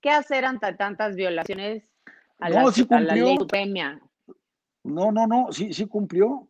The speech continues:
Speaker 2: sí guardó la Constitución, pero en un cajón. Ese es el problema, ¿sí?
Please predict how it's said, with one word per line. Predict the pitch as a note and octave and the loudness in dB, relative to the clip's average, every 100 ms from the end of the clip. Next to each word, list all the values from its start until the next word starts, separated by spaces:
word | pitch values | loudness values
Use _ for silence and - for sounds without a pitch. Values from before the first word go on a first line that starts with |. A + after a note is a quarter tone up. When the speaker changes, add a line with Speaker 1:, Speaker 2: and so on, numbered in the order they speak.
| _ | _
Speaker 2:
sí | - | -2
guardó | F#3+ G3+ G#3 | 2 4 4
la | G3+ | 2
Constitución, | D#3 C3+ B2 C3 E3 G3 C4 - _ _ | -2 -4 -6 -2 2 2 0 -8 _ _
pero | C3+ D3 | 2 4
en | E3+ | 4
un | G#3 | 2
cajón. | F#3+ - F#3 G#3+ A#3+ - _ _ | 4 4 4 4 2 -8 _ _
Ese | - G3 | 4 4
es | F#3 | 6
el | E3+ | 2
problema, | E3 D#3 D#3 G3 G#3+ G3+ F#3+ _ _ | 2 2 4 4 4 0 -6 _ _
¿sí? | G#3+ B3+ | -2 -2